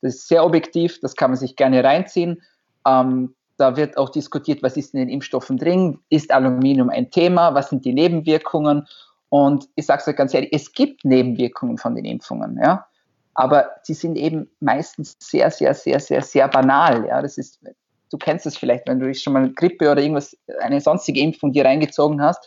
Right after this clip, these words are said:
dann hat man halt mal Schmerzen in der Schulter oder die Lymphknotenschwellung oder man bekommt Fieber. Ich hatte das auch schon, aber nach zwei bis drei Tagen ist das vorbei,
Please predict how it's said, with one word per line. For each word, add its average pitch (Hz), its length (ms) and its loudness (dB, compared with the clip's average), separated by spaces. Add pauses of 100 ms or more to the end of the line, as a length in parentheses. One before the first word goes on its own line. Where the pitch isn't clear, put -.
(680)
dann 143 140 0
hat - 160 0
man 143 80 -2
halt 151 200 0
mal 147 120 2
Schmerzen 151 480 -2
in 156 60 -2
der 151 100 2
Schulter 170 500 2
oder 143 140 0
die 151 80 -6
Lymphknotenschwellung 147 800 -6
oder 151 120 -2
man 147 160 0
bekommt 151 380 -2
Fieber. 170 380 0
Ich 131 120 -2
hatte 151 200 -2
das 147 200 0
auch 160 220 4
schon, 139 180 -6
aber 131 140 0
nach 135 140 -4
zwei 135 180 -2
bis 156 120 -8
drei 143 120 -2
Tagen 143 240 -2
ist - 140 -10
das 160 140 -8
vorbei, - 540 -2